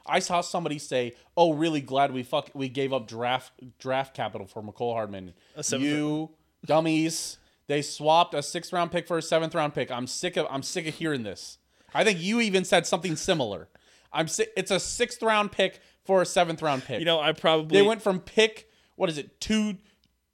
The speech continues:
Speaker 1: two twenty to pick two fifty.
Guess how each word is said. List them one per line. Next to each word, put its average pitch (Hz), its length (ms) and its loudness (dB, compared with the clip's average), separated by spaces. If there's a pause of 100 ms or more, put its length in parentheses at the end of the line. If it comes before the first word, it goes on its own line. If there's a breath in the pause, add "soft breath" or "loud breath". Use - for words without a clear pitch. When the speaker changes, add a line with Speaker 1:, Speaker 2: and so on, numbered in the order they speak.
(120)
Speaker 1:
two 226 220 0
twenty 170 460 2
to 156 180 -6
pick 196 440 -2 (380 soft breath)
two 214 240 2
fifty. 160 520 -4